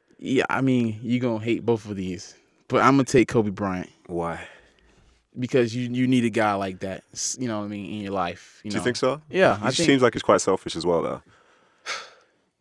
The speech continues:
Speaker 1: He can be.
Speaker 2: He'll let you carry your bags.
Speaker 1: <laughs> Yeah, he
Speaker 2: But you're
Speaker 1: will.
Speaker 2: walk-, but you're still walking alongside him.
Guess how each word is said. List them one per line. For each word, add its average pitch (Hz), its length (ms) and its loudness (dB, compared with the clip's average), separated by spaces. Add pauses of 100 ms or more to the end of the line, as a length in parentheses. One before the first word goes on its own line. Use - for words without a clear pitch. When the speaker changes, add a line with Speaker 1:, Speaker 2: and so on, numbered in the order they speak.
(240)
Speaker 1:
He - 220 -8
can 117 220 6
be. 92 180 0
Speaker 2:
He'll 98 200 0
let 101 120 6
you 90 60 2
carry 85 200 2
your 73 100 -4
bags. - 440 -8
Speaker 1:
<laughs> - 40 -20 (380)
Yeah, 151 140 10 (120)
he 143 100 -2
Speaker 2:
But - 100 10
you're 151 100 8
Speaker 1:
will. - 100 12
Speaker 2:
walk-, - 100 12
but 165 180 12
you're 95 80 2
still 98 220 6
walking 92 240 4
alongside 82 400 -2
him. 64 160 -14